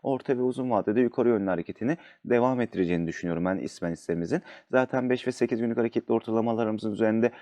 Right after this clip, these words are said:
günlük veya haftalık kapanış yaptığımız takdirde hissemiz güç kazanacaktır. Ee, kısa vadede direnç seviyelerini de kırabilirse yukarı yönlü hareketini devam ettirebilir. L S I indikatörümüze baktığımız zaman şu an kırk nokta sıfır dörde tekabül ediyor ve hareketli ortalamamızın da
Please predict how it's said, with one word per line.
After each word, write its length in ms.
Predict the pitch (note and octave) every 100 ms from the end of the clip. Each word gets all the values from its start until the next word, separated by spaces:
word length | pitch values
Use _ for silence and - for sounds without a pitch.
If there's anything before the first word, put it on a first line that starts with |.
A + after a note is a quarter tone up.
| - _
günlük 280 | G2+ A#2 A2+
veya 120 | A2+
haftalık 280 | A2 A2+ A2+
kapanış 380 | A#2 B2 A#2 B2
yaptığımız 400 | G#2+ - A#2 A2+
takdirde 400 | G2 - G#2 A#2+
hissemiz 380 | - A#2+ A#2
güç 160 | A#2+ -
kazanacaktır. 640 | G#2+ E2+ D#2+ D2+ D#2 D3+ - - -
Ee, 240 | - G#2 G2
kısa 260 | - C#3
vadede 420 | A#2 F#2+ F#2 B2+ F3 - _
direnç 220 | - A#2
seviyelerini 520 | A#2 B2 A2 A2+ A2 A#2
de 80 |
kırabilirse 520 | A2+ B2 A#2 G2+ - C#3
yukarı 260 | A#2+ A2
yönlü 180 | G#2 G2
hareketini 400 | F2+ - A2+ D3+
devam 340 | A#2+ A2+ A2+
ettirebilir. 580 | A2 - A2+ A2 G2+ F3+ - - - -
L 140 | C3 C#3
S 160 | -
I 20 | D3
indikatörümüze 600 | C3+ C3+ C3+ C3 C3+ B2
baktığımız 380 | B2+ - C3
zaman 260 | B2+ B2+ C3
şu 160 | - B2+
an 160 | C3+ C3 - _
kırk 260 | - B2 -
nokta 240 | C3 -
sıfır 280 | B2 - B2
dörde 220 | B2+ B2+
tekabül 380 | C3 A2+ F#2 E2
ediyor 220 | E2+ A#2
ve 40 | A#2
hareketli 360 | G#2+ A2+ -
ortalamamızın 760 | A2 - F#2+ F2+ F2 E2 F2 F#2
da 120 | C#3